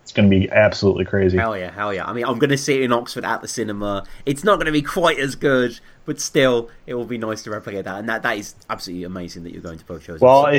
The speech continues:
Speaker 1: if you, yeah, if you, if you look at the forum, I mean, this is just through the forum. There are people coming from thirty-eight different countries, some of them only for the one show on night two.
Speaker 2: Hmm.
Speaker 1: So that just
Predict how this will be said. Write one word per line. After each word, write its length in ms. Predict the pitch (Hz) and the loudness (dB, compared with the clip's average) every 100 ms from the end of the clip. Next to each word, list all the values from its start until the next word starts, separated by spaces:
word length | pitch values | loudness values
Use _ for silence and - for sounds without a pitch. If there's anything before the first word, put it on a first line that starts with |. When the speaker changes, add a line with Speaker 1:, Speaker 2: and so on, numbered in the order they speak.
| 135 | 4
Speaker 1:
if 20 | |
you, 160 | 165 160 | 8 8
yeah, 200 | 185 120 | 8 6
if 120 | 107 | 0
you, 120 | 127 | -2
if 140 | 135 131 | -4 -2
you 60 | |
look 80 | 147 | -2
at 80 | 139 | 0
the 60 | 131 | -2
forum, 360 | - 135 165 151 | 4 6 6 4
I 100 | 123 | 0
mean, 120 | 127 | -4
this 160 | 135 131 | -4 -4
is 100 | 113 | -4
just 460 | 104 135 160 - | 2 4 4 2
through 160 | 151 139 | -4 0
the 100 | 127 | 0
forum. 640 | - 135 135 104 98 95 _ _ _ _ - | 4 4 6 2 -4 -10 _ _ _ _ 0
There 180 | 120 | 2
are 40 | 131 | 4
people 320 | 127 147 135 | 4 2 2
coming 360 | 131 131 123 113 | 2 0 2 -2
from 140 | 110 | -6
thirty-eight 720 | - - 135 135 131 123 123 - | -4 4 6 6 6 4 2 -2
different 320 | 117 120 110 | -2 -2 -6
countries, 800 | - 120 113 113 98 98 92 - _ _ _ _ | -4 -2 -2 -2 -2 -2 -6 -12 _ _ _ _
some 240 | - - 139 | -2 2 4
of 60 | 131 | 4
them 120 | 120 | 2
only 320 | 123 131 135 123 | 2 2 4 2
for 160 | 123 | 2
the 60 | 117 | 2
one 240 | 110 113 110 | 2 0 0
show 300 | - 107 95 | 2 4 4
on 140 | 95 | -2
night 260 | 98 95 - | -4 -6 -6
two. 320 | 98 87 - _ _ _ - | -4 -4 -8 _ _ _ -14
Speaker 2:
Hmm. 260 | 120 110 87 | -10 -10 -6
Speaker 1:
So 280 | - 107 - - | 0 0 -2 0
that 240 | 120 110 | 2 4
just 180 | 123 - | 0 -4